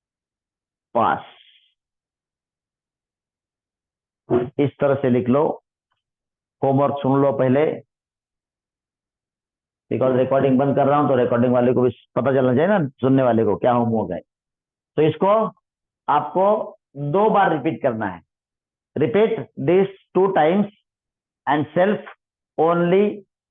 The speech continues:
fifteen questions like this। रिपीट,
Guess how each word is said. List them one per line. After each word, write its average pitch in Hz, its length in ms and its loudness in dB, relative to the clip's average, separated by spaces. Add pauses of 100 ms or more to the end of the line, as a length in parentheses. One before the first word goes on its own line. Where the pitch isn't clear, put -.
fifteen 175 460 0 (920)
questions 143 420 0
like 110 240 2
this। - 200 -4 (2250)
रिपीट, 143 360 0